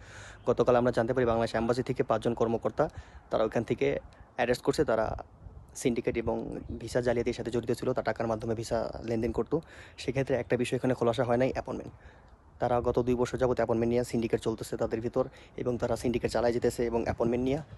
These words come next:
তারা সিন্ডিকেট করতেছে, ব্যবসা করতেছে। গত দুই বছর যাবত কাউরে অ্যাপয়েন্টমেন্ট দেয় না সঠিকভাবে, যারা টাকার মাধ্যমে অ্যাপয়েন্টমেন্ট নেয় তাদেরই দেয় এবং টাকার মধ্যে নিতে আমাদের বাধ্য করে। সেক্ষেত্রে আজ তেরো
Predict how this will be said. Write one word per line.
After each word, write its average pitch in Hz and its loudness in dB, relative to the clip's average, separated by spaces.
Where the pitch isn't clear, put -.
তারা 123 4
সিন্ডিকেট - 4
করতেছে, 135 4
ব্যবসা 117 6
করতেছে। - -2
গত - 8
দুই - 10
বছর - 8
যাবত 131 8
কাউরে 117 8
অ্যাপয়েন্টমেন্ট 123 6
দেয় 127 8
না 127 8
সঠিকভাবে, 127 8
যারা - 8
টাকার 127 6
মাধ্যমে 120 6
অ্যাপয়েন্টমেন্ট - 12
নেয় 135 8
তাদেরই - 12
দেয় - 12
এবং - 10
টাকার 131 8
মধ্যে 123 10
নিতে - 8
আমাদের 127 4
বাধ্য 113 4
করে। 131 6
সেক্ষেত্রে 131 4
আজ - -4
তেরো 131 8